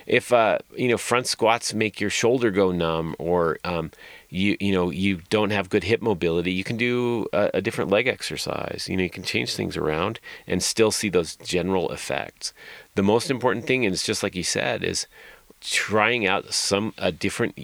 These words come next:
uh, set and rep protocol, a different sequence of days, different durations of, you know, whatever. Those will have training effects and they might really please you. And so what you've been doing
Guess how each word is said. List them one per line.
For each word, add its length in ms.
uh, 160
set 300
and 180
rep 200
protocol, 640
a 80
different 440
sequence 460
of 160
days, 420
different 300
durations 500
of, 220
you 120
know, 100
whatever. 640
Those 380
will 160
have 320
training 320
effects 440
and 160
they 80
might 300
really 240
please 460
you. 240
And 160
so 360
what 200
you've 260
been 260
doing 460